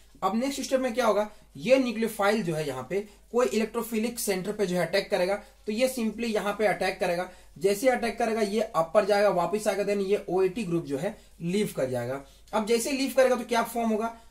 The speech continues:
सीएच टू, सीएच two, then हमारा सीएच two, then हमारा सीएच टू, और यहाँ पे कार्बन में क्या है, एक double बॉन्ड O है, ठीक है, ठीक है। And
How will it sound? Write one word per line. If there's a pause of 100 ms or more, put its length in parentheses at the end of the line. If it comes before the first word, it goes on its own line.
(100)
सीएच
टू, (180)
सीएच
two, (240)
then
हमारा
सीएच
two, (320)
then
हमारा
सीएच
टू, (260)
और
यहाँ
पे
कार्बन
में
क्या
है,
एक
double
बॉन्ड (100)
O
है, (480)
ठीक
है, (1300)
ठीक
है। (380)
And